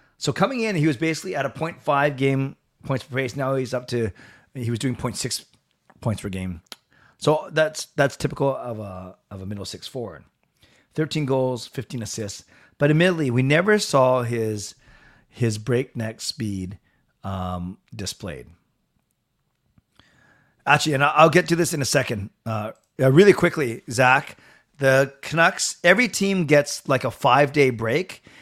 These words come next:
and then every team gets the four-day All-Star break. But then some teams get that five-day break in other parts of the year.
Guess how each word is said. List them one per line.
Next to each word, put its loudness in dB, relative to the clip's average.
and -4
then -2
every 2
team -2
gets 0
the 0
four-day 2
All-Star 2
break. 2
But 4
then 2
some 2
teams -2
get 2
that -2
five-day 0
break -2
in -8
other -4
parts -4
of -16
the -8
year. -6